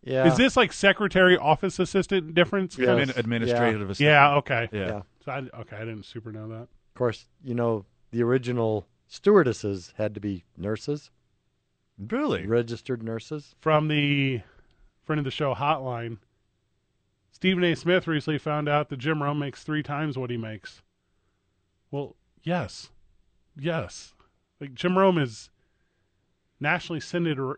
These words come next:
Speaker 2: syndicated radio for the last thirty-five years across the country that brings in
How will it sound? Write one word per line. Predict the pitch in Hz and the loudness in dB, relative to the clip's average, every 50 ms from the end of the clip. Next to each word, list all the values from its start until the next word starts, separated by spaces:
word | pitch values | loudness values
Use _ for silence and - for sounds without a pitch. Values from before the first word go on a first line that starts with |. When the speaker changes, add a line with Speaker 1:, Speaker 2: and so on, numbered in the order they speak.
| - _ - | -12 _ -20
Speaker 2:
syndicated | - - 170 165 165 156 - 170 156 139 123 | -6 -4 -2 -2 -2 0 0 0 2 2 2
radio | 123 151 175 165 135 127 127 123 | 2 2 2 2 2 2 0 0
for | - 135 | -2 -2
the | 127 | -2
last | 127 127 - - - | -2 -4 -6 -2 -2
thirty-five | 151 151 147 - - 147 131 120 | 0 0 0 -2 -2 -2 -2 -2
years | 113 131 160 160 147 131 123 113 | -2 0 2 4 4 4 2 0
across | 123 - - 147 135 - | -4 -4 -4 -4 -4 -4
the | - 123 | -6 -8
country | - - 160 151 - 131 120 117 110 - _ - _ _ _ _ _ | -6 -4 -4 -4 -2 -2 -4 -4 -4 -8 _ -20 _ _ _ _ _
that | - 135 | -4 0
brings | 120 143 147 147 139 120 | 0 2 2 2 0 0
in | 139 135 131 127 123 | 0 0 0 0 -4